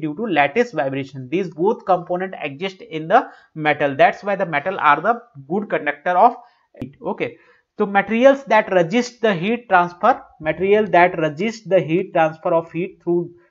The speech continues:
them is called insulators, जो मटेरियल हीट ट्रांसफर को रेजिस्ट करते हैं उनको इंसुलेटर्स बोलते हैं। They are the poor conductors of heat, some examples are air, wood, water,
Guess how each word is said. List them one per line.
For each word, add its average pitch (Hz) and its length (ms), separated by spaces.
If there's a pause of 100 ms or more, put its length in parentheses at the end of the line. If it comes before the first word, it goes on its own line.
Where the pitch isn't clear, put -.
(140)
them 160 260 (160)
is 170 220
called 175 300
insulators, 139 600
जो 170 120
मटेरियल 190 380
हीट 180 240
ट्रांसफर 185 320
को 196 100
रेजिस्ट 170 340
करते 196 280
हैं 269 160 (260)
उनको 180 240
इंसुलेटर्स 180 580
बोलते 190 280
हैं। 170 180
They 196 140 (160)
are 208 160
the 220 160
poor 185 320
conductors 202 540
of - 120
heat, 247 240
some 202 320
examples 185 520
are 175 60 (200)
air, 185 180 (140)
wood, 180 280 (300)
water, 156 480